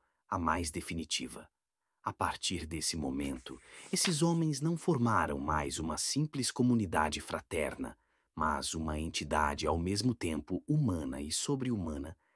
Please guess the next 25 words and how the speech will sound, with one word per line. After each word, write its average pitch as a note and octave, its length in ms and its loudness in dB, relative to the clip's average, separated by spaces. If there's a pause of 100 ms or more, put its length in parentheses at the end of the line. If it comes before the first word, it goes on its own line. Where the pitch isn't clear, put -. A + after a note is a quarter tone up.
(140)
de D3 180 0
almas C3+ 400 2
designadas, E2 1000 -6 (240)
renovadas C#2 680 -4
de - 240 -6
cabo C#2+ 480 0
a C2+ 60 -2
rabo, C#2 560 0 (340)
prontas C3 460 6
para E2 300 -2
assumir D#2+ 580 -2
todos C#3 400 2
os B2 160 0
riscos - 500 -6
por - 220 -6
sua D#2+ 260 -2
fé. - 340 -6 (580)
Essa D3+ 200 0
comunidade D#2+ 840 2
que, C#2+ 260 -6
mais F2 400 0
tarde, C2+ 520 0 (260)
se - 160 -2
chamaria A#2 720 0 (140)
Igreja. A2 720 0